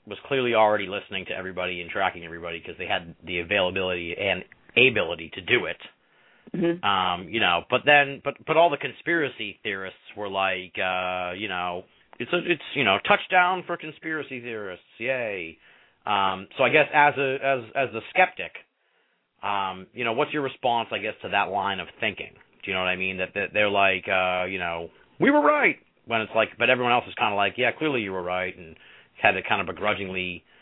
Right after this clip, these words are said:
Speaker 1: you know, or, or just smugly be like, "Of course, I already knew that."
Speaker 2: Yeah, we all do that. We all look for confirming evidence for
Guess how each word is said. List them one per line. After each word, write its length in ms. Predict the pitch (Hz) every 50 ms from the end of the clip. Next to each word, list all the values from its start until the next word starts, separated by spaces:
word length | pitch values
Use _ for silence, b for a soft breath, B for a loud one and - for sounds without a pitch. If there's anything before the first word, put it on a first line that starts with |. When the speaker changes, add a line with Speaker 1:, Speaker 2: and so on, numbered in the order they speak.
| b b b b b b b b b _ _
Speaker 1:
you 80 | 101 95
know, 320 | 85 82 82 82 80 80 - _ _ _ _ _ _ _ -
or, 180 | 117 117 117 -
or 260 | 123 123 117 120 117
just 240 | 107 113 110 101 - - - - - - - -
smugly 600 | 120 127 135 135 107 92 87 85 85 90 87 _ _
be 100 | - 95
like, 200 | 92 92 92 92
"Of 80 | 117 -
course, 260 | - 208 220 147 -
I 60 | - 113
already 220 | 113 117 117 110
knew 120 | 104 92
that." 220 | 80 71 - - - _ _ _ _ _ _ _ _ _ _ _ _ _ _ _ _
Speaker 2:
Yeah, 360 | 349 269 190 185 190 185 202 -
we 100 | 311 302 262
all 120 | 247 226
do 180 | 190 - 185 170
that. 240 | - 120 98 - - -
We 140 | 180 185
all 100 | 190 185
look 140 | 185 196 196 - _
for 80 | - -
confirming 600 | - 185 180 - _ 185 180 180 185 175 170 147 160
evidence 380 | 160 151 147 147 147 147 131 - _ _ _ _ _ _ _ -
for 320 | 151 143 135 127 131 -